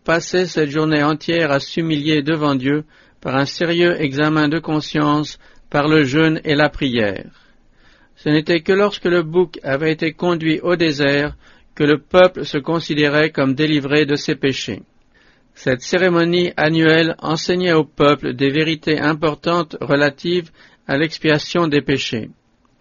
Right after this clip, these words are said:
Par leurs offrandes faites dans le cours de l'année, les pénitents indiquaient qu'ils acceptaient le substitut qui devait un jour prendre leur place. Mais le sang des victimes n'achevait pas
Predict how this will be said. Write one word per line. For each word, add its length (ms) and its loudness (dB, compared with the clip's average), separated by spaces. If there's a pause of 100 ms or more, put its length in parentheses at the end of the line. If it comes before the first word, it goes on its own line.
(540)
Par 160 0
leurs 280 4
offrandes 480 -2
faites 480 0
dans 200 0
le 120 2
cours 340 0
de 80 0
l'année, 500 2 (380)
les 120 0
pénitents 720 0
indiquaient 680 -2 (100)
qu'ils 240 -4
acceptaient 580 -2
le 120 0
substitut 720 -6 (320)
qui 140 -14
devait 340 2
un 160 0
jour 320 0
prendre 400 -2
leur 160 2
place. 640 -6 (800)
Mais 340 2
le 180 2
sang 260 -4
des 120 0
victimes 520 -2
n'achevait 420 0
pas 400 2